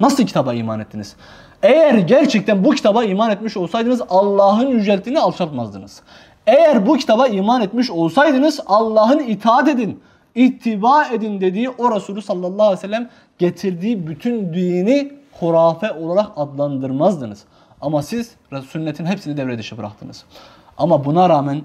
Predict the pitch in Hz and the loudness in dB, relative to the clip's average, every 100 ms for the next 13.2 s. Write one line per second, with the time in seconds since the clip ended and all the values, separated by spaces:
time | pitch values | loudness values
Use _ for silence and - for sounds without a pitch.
0 | - 127 143 170 165 147 131 123 131 170 | -10 -4 2 4 2 0 -4 -2 0 0
1 | 156 120 - - 127 180 160 104 - _ | 0 -4 -8 -12 -2 0 0 -4 -16 _
2 | 143 147 147 151 135 147 123 120 - 120 | -4 -2 -6 -8 -6 -6 -8 -10 -10 -10
3 | 135 147 - 123 127 123 120 113 120 113 | -10 -12 -10 -6 -4 -4 -6 -8 -8 -8
4 | 110 104 101 101 110 104 - - _ _ | -10 -10 -10 -12 -14 -16 -18 -20 _ _
5 | - _ 165 202 202 - 120 - - - | -20 _ 0 2 2 0 -6 -8 -20 -20
6 | - - 131 160 180 185 165 151 147 160 | -16 -6 -4 0 -2 0 -2 0 2 2
7 | 170 156 143 131 139 151 123 123 131 - | 2 -2 -6 -4 0 0 -2 -4 -6 -2
8 | 185 196 135 147 151 147 156 143 139 135 | 0 0 0 2 2 2 0 -2 -2 2
9 | 151 165 139 135 131 131 127 127 151 156 | 2 2 0 -2 -2 -2 -2 -2 -4 -4
10 | 139 127 120 156 160 - - 127 135 165 | -4 -4 -4 -4 -6 -10 -6 -2 0 0
11 | 165 - 147 - 135 127 143 - - 151 | -2 -2 -2 -2 -6 -2 -2 -2 -4 -8
12 | - 143 131 113 117 107 107 98 110 - | -6 -10 -8 -10 -10 -12 -10 -12 -12 -18
13 | - | -20